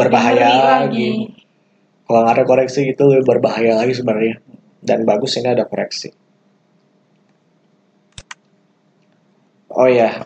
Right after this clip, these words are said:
Speaker 1: un-, eh,
Speaker 2: Subscribe.
Speaker 1: oh ya, jangan lupa untuk subscribe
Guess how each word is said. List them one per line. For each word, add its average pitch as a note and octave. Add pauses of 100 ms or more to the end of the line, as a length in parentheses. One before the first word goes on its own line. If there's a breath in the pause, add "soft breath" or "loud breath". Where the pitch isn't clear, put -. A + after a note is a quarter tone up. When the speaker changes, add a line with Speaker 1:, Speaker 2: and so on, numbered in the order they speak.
Speaker 1:
un-, B2 (320)
eh, A#2 (120)
Speaker 2:
Subscribe. - (160)
Speaker 1:
oh A2+
ya, G#2
jangan A#2
lupa C3
untuk A#2+
subscribe -